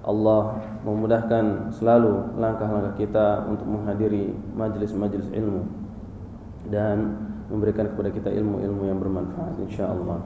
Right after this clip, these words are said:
Ayyuhal ikhwah rahimakumullah, kita masih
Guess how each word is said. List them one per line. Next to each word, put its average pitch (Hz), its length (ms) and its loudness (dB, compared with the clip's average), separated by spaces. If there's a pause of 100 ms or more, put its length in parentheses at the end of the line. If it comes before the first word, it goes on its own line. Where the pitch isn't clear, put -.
(1000)
Ayyuhal 117 320 4
ikhwah 120 520 4
rahimakumullah, 107 800 2 (1000)
kita 110 440 2
masih 107 520 0